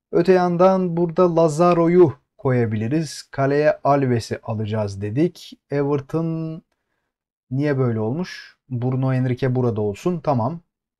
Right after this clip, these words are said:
Evet, benim gözümde ilk on birimiz ve yedeklerimiz böyle. Takımı bildirelim. Evet diyelim. Haydi bakalım. Yeni kariyerimizin Rio Eyalet Kupası'ndaki ilk maçına Bangu'ya karşı çıkıyoruz. Rio de Janeiro, bir karnaval havası yaşatacağımız taraftarımız için ilk maçımıza çıkalım bakalım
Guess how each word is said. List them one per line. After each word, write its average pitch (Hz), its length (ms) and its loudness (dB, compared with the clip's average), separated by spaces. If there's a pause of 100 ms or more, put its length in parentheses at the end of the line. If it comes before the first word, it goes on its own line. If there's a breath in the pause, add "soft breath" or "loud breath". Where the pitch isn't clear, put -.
(580)
Evet, 185 260 4
benim 170 280 0
gözümde 139 420 0
ilk 156 240 -4
on 135 220 0
birimiz 135 320 -2
ve 131 80 0
yedeklerimiz 123 760 -2
böyle. 127 380 -2 (420)
Takımı 190 400 2
bildirelim. 165 520 0 (240)
Evet 156 380 2
diyelim. 131 340 2 (760)
Haydi 175 320 4
bakalım. 113 360 -2 (100)
Yeni 180 240 0
kariyerimizin 156 840 -2 (200)
Rio 165 540 2
Eyalet 165 460 6
Kupası'ndaki 151 760 -2
ilk 180 260 0
maçına 139 600 -2
Bangu'ya 165 540 2
karşı 135 360 -4
çıkıyoruz. 147 720 -2
Rio 143 320 0
de 151 140 0
Janeiro, 147 680 0
bir 139 180 -4
karnaval 143 640 2
havası 127 420 -2
yaşatacağımız 123 840 -4
taraftarımız 120 800 0
için 175 340 -4
ilk 151 240 -2
maçımıza 120 600 -2
çıkalım 131 460 -2
bakalım 139 440 -4